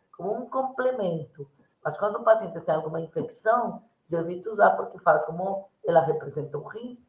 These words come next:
também puxa muita energia e pode piorar a imunidade ou a resistência. Quando eu começo falando como vamos abordar esses pontos, eu comecei a analisar a respiração.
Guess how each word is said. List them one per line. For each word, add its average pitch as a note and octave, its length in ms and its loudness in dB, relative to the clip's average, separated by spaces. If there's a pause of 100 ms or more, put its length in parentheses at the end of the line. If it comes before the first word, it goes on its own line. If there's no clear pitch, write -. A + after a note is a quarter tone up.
(140)
também F3 320 2
puxa F3 280 -4
muita F#3+ 280 2
energia F#3 380 2
e F3+ 60 2
pode F#3 220 2
piorar F3 380 10
a E3 40 6
imunidade E3+ 800 4 (280)
ou D#3 80 2
a D#3+ 80 8
resistência. E3+ 840 -2 (540)
Quando C4+ 280 6
eu A#3+ 180 6
começo F#3 360 2
falando D#3 340 6
como A#3+ 300 0
vamos F#3 360 8
abordar D#3 440 6
esses - 260 -10
pontos, - 640 2 (320)
eu F#3+ 80 -4
comecei A#3 340 0
a G#3 40 4
analisar G#3 480 6
a G3+ 80 10
respiração. G#3+ 920 2